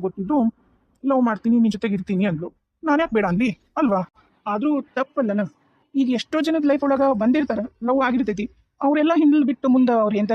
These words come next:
ಜೊತೆಗೆ ಚೆನ್ನಾಗ್ ಲವ್ ಪ್ರೀತಿ ಮಾಡ್ಕೊಂಡು ಅಡ್ಜಸ್ಟ್ ಮಾಡ್ಕೊಂಡು ಹೊಂಟಿಲ್ಲನ? ಅಯ್ಯೋ ಬಿಡು ಮಾರಾಯ, ಈಗ ಯಾಕದು?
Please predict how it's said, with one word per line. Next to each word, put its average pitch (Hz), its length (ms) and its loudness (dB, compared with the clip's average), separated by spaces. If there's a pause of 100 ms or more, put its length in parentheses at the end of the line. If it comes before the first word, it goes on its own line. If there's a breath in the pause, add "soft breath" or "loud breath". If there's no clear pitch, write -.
ಜೊತೆಗೆ 214 200 -4
ಚೆನ್ನಾಗ್ 214 240 -2
ಲವ್ 202 100 0 (160)
ಪ್ರೀತಿ 226 260 -4
ಮಾಡ್ಕೊಂಡು 214 300 -2 (420 soft breath)
ಅಡ್ಜಸ್ಟ್ 233 260 -2
ಮಾಡ್ಕೊಂಡು 226 280 -2
ಹೊಂಟಿಲ್ಲನ? 208 360 -2 (1040)
ಅಯ್ಯೋ 202 180 0 (340)
ಬಿಡು 196 200 0
ಮಾರಾಯ, 202 240 0 (260)
ಈಗ 175 220 -6
ಯಾಕದು? 208 280 -2